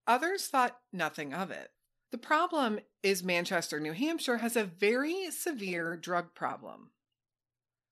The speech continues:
Specifically, opioid addiction runs rampant here,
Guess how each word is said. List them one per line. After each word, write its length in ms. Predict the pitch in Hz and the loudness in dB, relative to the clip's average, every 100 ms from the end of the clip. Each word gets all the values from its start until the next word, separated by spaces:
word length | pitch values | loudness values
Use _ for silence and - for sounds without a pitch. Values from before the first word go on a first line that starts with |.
| _ | _
Specifically, 760 | - 254 240 330 370 392 370 320 - _ 220 | -10 -4 -2 -2 0 0 0 -4 -10 _ -2
opioid 560 | 240 226 175 160 160 160 | -2 0 0 0 -2 -6
addiction 680 | 160 147 - 160 147 151 - - | -4 -4 -4 -6 -6 -8 -14 -8
runs 380 | 180 185 185 - - | -2 0 -2 -6 -10
rampant 580 | 165 185 180 165 123 - | -4 -2 -2 -2 -8 -8
here, 320 | 165 101 - | -12 -12 -10